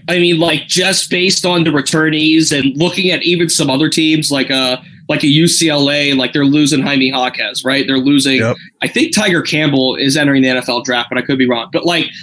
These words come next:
Speaker 1: looking at some of the programs that have kind of been there recently, and Duke's just kind of re-, like, I think Derek Whitehead's gone. I think Lively's gone too. But they still have five stars coming in. They're still Duke. They're still gonna pull guys in.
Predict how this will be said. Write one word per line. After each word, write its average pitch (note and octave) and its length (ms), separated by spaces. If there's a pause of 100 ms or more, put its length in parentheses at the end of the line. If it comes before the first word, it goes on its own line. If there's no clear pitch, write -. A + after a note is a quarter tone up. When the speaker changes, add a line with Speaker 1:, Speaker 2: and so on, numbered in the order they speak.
(120)
Speaker 1:
looking G3+ 320
at A3+ 120
some G#3+ 160
of G3+ 60
the E3+ 100
programs D#3+ 480
that D#3+ 80
have C#3+ 120
kind D#3+ 180
of C3+ 160
been D3+ 260
there G3+ 420 (320)
recently, G3 680 (520)
and F3 180
Duke's G3 280
just - 200
kind F3+ 180
of C#3 160
re-, D#3 420
like, E3+ 220 (220)
I D3 60
think G#3 200
Derek G3+ 240
Whitehead's D#3+ 460
gone. E3+ 260
I C3+ 40
think G#3+ 200
Lively's C#3 460
gone C#3+ 260
too. D3 400 (420)
But E3 260 (160)
they D#3+ 120
still F#3 260
have G3 120
five F3 240
stars E3 280
coming D#3+ 240
in. D#3+ 200
They're C#3+ 120
still F3 320
Duke. E3 380
They're C#3+ 100
still F3+ 320
gonna F3 160
pull E3+ 260
guys D#3+ 300
in. D3 240